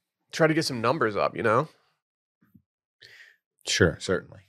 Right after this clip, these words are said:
Speaker 1: Certainly. That's what we do around here. You know what else we do around here? A lot. Dylan Shivery. We do that around here.
Speaker 2: Yeah, thank you for the intro. You're about to skip right over it.
Speaker 1: What?
Speaker 2: Um, I would just like to say
Speaker 1: Huh?
Speaker 2: that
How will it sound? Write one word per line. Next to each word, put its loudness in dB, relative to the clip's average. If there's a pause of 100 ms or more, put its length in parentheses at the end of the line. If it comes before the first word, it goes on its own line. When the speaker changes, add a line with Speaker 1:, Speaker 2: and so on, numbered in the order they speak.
(160)
Speaker 1:
Certainly. -4 (220)
That's -8
what -6
we -6
do -4
around -6
here. -10
You 0
know 8
what 8
else 4
we -6
do -2
around -2
here? -4 (1000)
A -2
lot. 0 (500)
Dylan 0
Shivery. -6
We -12
do -8
that 0
around -10
here. -12 (840)
Speaker 2:
Yeah, 10
thank -2
you 0
for -6
the 0
intro. 0
You're -2
about 2
to -10
skip -4
right -2
over -2
it. -6
Speaker 1:
What? 4
Speaker 2:
Um, -2
I 2
would 6
just 2
like 6
to -6
say 6
Speaker 1:
Huh? -20 (560)
Speaker 2:
that 6